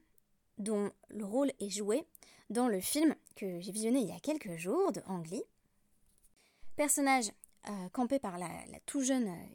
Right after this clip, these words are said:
Kate Winslet, qui n'a alors que vingt ans, et qui va épouser le riche colonel Brandon.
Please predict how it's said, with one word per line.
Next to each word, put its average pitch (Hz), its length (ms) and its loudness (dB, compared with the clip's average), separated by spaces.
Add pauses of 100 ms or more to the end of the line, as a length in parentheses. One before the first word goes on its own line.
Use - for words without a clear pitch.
(120)
Kate 370 220 -2
Winslet, - 400 -2
qui - 100 -16
n'a 170 160 -8
alors 180 220 -8
que 285 100 -2
vingt 226 240 -4
ans, - 100 -10 (1400)
et 262 80 -2
qui - 140 0
va 311 200 2
épouser 220 580 0
le 233 100 -2
riche 226 420 4 (460)
colonel 226 480 2 (200)
Brandon. 214 360 2